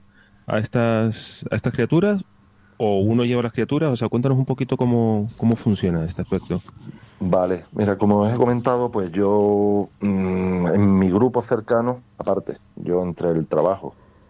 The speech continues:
Speaker 2: el trabajo de mi mujer y los dos niños, lo último que tengo es tiempo. Entonces yo muchas veces, claro, me decían amigos míos, dice, "Escucha, vamos a quedar para jugar". Yo decía, "Mira, no puedo,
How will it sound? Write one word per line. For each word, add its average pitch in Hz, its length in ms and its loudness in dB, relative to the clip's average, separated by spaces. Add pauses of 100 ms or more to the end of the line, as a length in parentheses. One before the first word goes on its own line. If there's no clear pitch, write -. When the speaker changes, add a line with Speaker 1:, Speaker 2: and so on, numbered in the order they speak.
(440)
Speaker 2:
el - 120 -10
trabajo 82 360 -2
de 85 80 -2
mi 85 100 0
mujer 82 340 0 (460)
y 87 80 0
los 76 160 0
dos 98 180 0
niños, 117 640 0 (300)
lo 95 460 2
último 107 340 2
que 101 80 0
tengo 123 200 2
es 107 60 -10
tiempo. 78 420 -4 (520)
Entonces 113 360 0
yo 107 120 4
muchas 113 420 0
veces, 117 320 0
claro, 104 240 2
me 95 80 0
decían 92 240 -2
amigos 95 260 2
míos, 90 160 0
dice, - 100 -6
"Escucha, - 220 -4
vamos 151 240 0
a 175 40 2
quedar 165 160 2
para 156 140 0
jugar". 147 200 0
Yo 127 60 2
decía, 98 180 -4
"Mira, 101 160 0
no 82 100 -4
puedo, 98 340 0